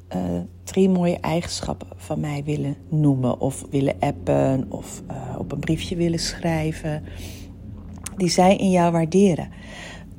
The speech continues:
Want soms, ik, ik kan me nog herinneren dat ik op een gegeven moment een keer aan een jongen, die had ook, eh, echt zoiets van: "Nou, weet je, ik, eh, ik, eh,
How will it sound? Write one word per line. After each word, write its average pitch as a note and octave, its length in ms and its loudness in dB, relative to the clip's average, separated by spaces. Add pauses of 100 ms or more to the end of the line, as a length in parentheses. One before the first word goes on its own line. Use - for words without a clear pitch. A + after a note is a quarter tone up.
(100)
Want G3+ 180 -2
soms, C#4+ 280 4
ik, - 280 -2
ik - 300 -2
kan A3+ 140 6
me A3+ 60 10
nog A3 140 6
herinneren G#3 480 8
dat F#3 200 4
ik G3 100 -4
op F#3+ 80 -8
een - 60 -8
gegeven G3+ 200 4
moment G3+ 120 -2
een - 180 -4
keer F3+ 100 2
aan F3 60 2
een F3 80 2
jongen, G3+ 300 4
die F3+ 120 0
had - 160 -2
ook, G3+ 280 0
eh, - 100 -8 (160)
echt - 180 -2
zoiets - 260 -2
van: F#2+ 120 -2
"Nou, - 260 -2
weet F2 200 -2
je, - 100 -4
ik, - 240 -10
eh, D#3 200 0 (760)
ik, - 260 -14
eh, B2+ 100 -8